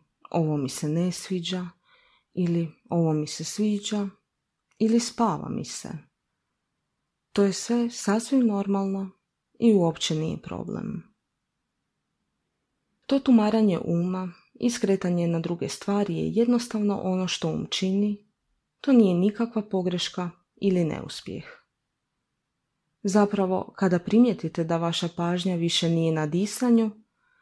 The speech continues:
možete si čestitati jer ste upravo u tom trenutku bili svjesni, svjesni svog doživljaja. Unesite u svoju svjesnost kvalitetu ljubaznosti,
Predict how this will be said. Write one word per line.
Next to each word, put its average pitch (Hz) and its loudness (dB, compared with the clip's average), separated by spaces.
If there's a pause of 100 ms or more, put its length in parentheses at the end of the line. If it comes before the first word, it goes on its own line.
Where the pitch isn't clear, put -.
(180)
možete 208 4
si 165 -4
čestitati 202 -4 (360)
jer 269 -2
ste - -2
upravo 233 -2
u 202 -2
tom 208 2
trenutku 180 0
bili 165 0
svjesni, - -8 (520)
svjesni 196 -2
svog 165 -2
doživljaja. 143 -4 (2000)
Unesite 202 4
u 180 0
svoju 185 0
svjesnost 202 -2
kvalitetu 170 0
ljubaznosti, 196 -4